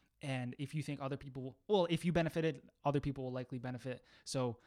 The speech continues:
um, we would appreciate it. And if you wanna help us in our mission, if you shared it in, with somebody else or in other groups, online groups,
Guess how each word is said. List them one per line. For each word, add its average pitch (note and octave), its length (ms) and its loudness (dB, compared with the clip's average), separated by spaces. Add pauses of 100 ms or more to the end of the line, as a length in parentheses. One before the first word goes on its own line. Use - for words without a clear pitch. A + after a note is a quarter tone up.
(400)
um, A#2 380 -4 (400)
we C#3+ 120 2
would D3 120 4
appreciate C#3 400 0
it. B2+ 160 -4 (800)
And C3 120 -2
if B2+ 80 -6
you C3 60 -2
wanna B2+ 100 0
help D3+ 160 4
us C#3+ 100 6
in C#3 60 6
our C3 100 6
mission, B2+ 360 2 (540)
if C#3 160 -4
you C3+ 240 -2 (100)
shared C#3 320 0
it C#3 280 -4
in, B2+ 180 -6 (300)
with C#3 140 4
somebody D#3 320 4
else D3 220 6
or C3 100 -2
in B2+ 120 -4
other C3+ 220 0
groups, C3+ 280 0
online B2+ 300 -4
groups, B2+ 340 -2